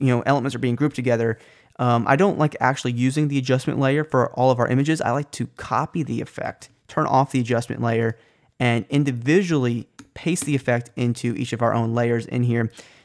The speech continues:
just so it's, everything's not moving together as a nice group. Things are kinda isolated, and, you know, things are all over the place, and we don't need to apply it to the background. So in this case, you know, we have this glitch happening all over the place,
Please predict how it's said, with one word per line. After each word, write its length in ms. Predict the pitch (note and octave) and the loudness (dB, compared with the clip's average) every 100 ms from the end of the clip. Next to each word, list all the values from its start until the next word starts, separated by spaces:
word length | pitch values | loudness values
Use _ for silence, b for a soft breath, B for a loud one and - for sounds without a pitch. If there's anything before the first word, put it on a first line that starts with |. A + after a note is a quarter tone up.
| - | -6
just 160 | C3 | -2
so 200 | D3 C3 | 2 4
it's, 200 | A2+ A#2+ - | 2 -2 -2
everything's 360 | C3 C3 A#2+ | 0 0 0
not 180 | B2 A2+ | -2 0
moving 220 | B2+ A#2+ | -2 0
together 300 | A#2+ A#2 A2+ | -2 -2 -2
as 180 | A2+ A#2 | -2 -2
a 40 | |
nice 260 | A#2+ A#2+ A2+ | -2 -4 -6
group. 380 | - F3 E3 - b b | -4 -2 -2 -4 b b
Things 220 | B2 B2 | -4 -2
are 100 | A#2+ | -4
kinda 260 | - A#2 - | -4 -4 -2
isolated, 720 | C3 C3+ - C3 B2 B2+ A#2+ b b b b - | -2 -2 -2 0 0 0 -2 b b b b -4
and, 540 | A#2 A2+ G#2+ G#2 - _ _ _ _ _ - | -2 0 -2 -2 -6 _ _ _ _ _ -6
you 60 | |
know, 60 | A2+ | -2
things 220 | A#2+ A#2 | -2 0
are 20 | |
all 160 | A#2 B2 | 0 2
over 140 | A#2+ | 0
the 60 | A#2 | -2
place, 200 | A#2+ A#2+ | -2 0
and 100 | C#3 | 0
we 60 | |
don't 140 | E3 E3 | 2 2
need 100 | D3 | 0
to 60 | |
apply 200 | - B2+ | 0 0
it 60 | - | 0
to 60 | A2+ | -4
the 80 | |
background. 480 | A2 - - - A#2+ | -4 -4 -4 -6 -2
So 80 | C3+ | 0
in 80 | C#3+ | 0
this 100 | E3+ | 0
case, 400 | C3 A#2+ - - _ _ _ _ _ _ _ _ | -2 -2 -6 -20 _ _ _ _ _ _ _ _
you 100 | - | 0
know, 60 | B2 | 2
we 100 | A#2+ | 2
have 180 | A#2 A2+ | 2 0
this 140 | A2+ | -4
glitch 300 | C3 A#2+ - | -4 -4 -4
happening 420 | B2+ A2+ A2 A2+ | -2 -2 -2 -6
all 180 | - B2 | -2 0
over 160 | B2 A#2+ | 0 -2
the 80 | |
place, 460 | A#2 B2 A#2 - | -4 -2 -4 -6